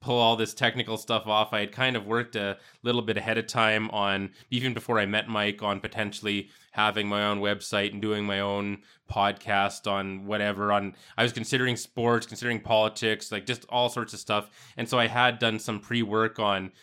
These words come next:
you know, some of the programs that I, we've ended up using even right this second. And, uh, so that was,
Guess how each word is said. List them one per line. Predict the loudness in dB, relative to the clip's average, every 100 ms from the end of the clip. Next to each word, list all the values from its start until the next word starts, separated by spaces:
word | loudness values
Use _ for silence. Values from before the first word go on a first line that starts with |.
| _ -6
you |
know, | -4
some | -2 -4
of |
the | -4
programs | -2 -2 0 0 0
that | 0 0
I, | 0
we've | -2 -4 -6 -6 -10
ended | -6 -2 -2
up | 0
using | -2 0 -2
even | -2 -2
right | -2 -4
this | -6 -4
second. | -2 0 -2 -4 -10 -20 -20 -8
And, | -6 -4 -2
uh, | -4
so | -4 -2
that | -2
was, | -2 -6 -10